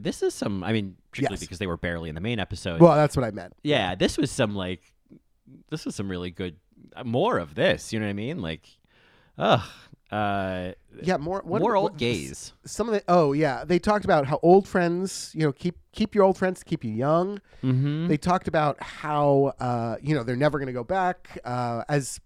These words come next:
Speaker 2: people are questioning, you know, "Who am I? Why am I? Who is she? Who does she hope to be?" Um,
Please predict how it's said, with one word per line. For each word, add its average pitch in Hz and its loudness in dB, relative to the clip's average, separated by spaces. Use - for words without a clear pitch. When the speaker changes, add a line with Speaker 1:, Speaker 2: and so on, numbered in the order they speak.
Speaker 2:
people 160 -4
are 131 -2
questioning, 135 -2
you 131 -4
know, 107 -4
"Who 160 -2
am 139 2
I? 127 0
Why 107 -4
am 110 -6
I? 110 -6
Who 127 -2
is 131 0
she? 117 -6
Who 113 -2
does 117 -4
she - -6
hope 107 -4
to - -10
be?" 101 -8
Um, 110 -4